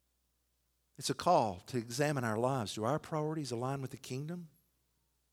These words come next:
Are we considering the cost of following Christ? There's a Briton by the name of Lord Kenneth Clark. He was a well-known, um, star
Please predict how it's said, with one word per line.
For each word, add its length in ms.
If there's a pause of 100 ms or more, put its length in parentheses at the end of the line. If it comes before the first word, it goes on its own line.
(1300)
Are 100
we 140
considering 580
the 80
cost 440
of 60
following 440
Christ? 680 (1700)
There's 160
a 60
Briton 460
by 100
the 80
name 220
of 100
Lord 560
Kenneth 500
Clark. 580
He 120
was 160
a 40
well-known, 760 (380)
um, 260 (300)
star 540